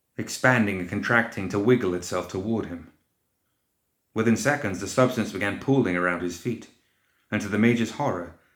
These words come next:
he realized that it was sentient. The goop wrapped itself between his and Chiaki's legs, binding them in place with its gelatinous quivering. A pulsating network of cobweb-like veins crisscrossed their way through the sludgy mess,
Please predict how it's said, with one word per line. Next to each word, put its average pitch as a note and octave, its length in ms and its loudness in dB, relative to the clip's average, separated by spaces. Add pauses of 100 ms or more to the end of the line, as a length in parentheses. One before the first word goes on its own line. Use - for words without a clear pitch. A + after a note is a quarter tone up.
(140)
he A2 100 -2
realized G#2 480 4
that F2+ 100 -6
it G2 80 -4
was - 120 -10
sentient. A2+ 520 -4 (920)
The A#2+ 80 -2
goop B2 260 4
wrapped B2+ 260 2
itself G2+ 320 -2
between G#2 320 -4
his A2 280 0
and F#2+ 100 -6
Chiaki's G2 480 -6
legs, G2+ 500 -8 (460)
binding A#2+ 340 4
them G#2+ 120 2
in F#2+ 140 -2
place B2 320 -2
with F#2+ 120 -4
its G2 80 -8
gelatinous G#2 640 -2
quivering. F2 560 -4 (1400)
A - 80 -6
pulsating C3 500 2
network G#2+ 460 0
of F#2+ 160 -6
cobweb-like G2 1040 -2
veins F#2+ 420 -2
crisscrossed C3+ 580 -2
their F#2+ 160 -2
way G#2 240 0
through F#2 200 -4
the E2+ 100 -6
sludgy G2 380 -4
mess, - 560 -8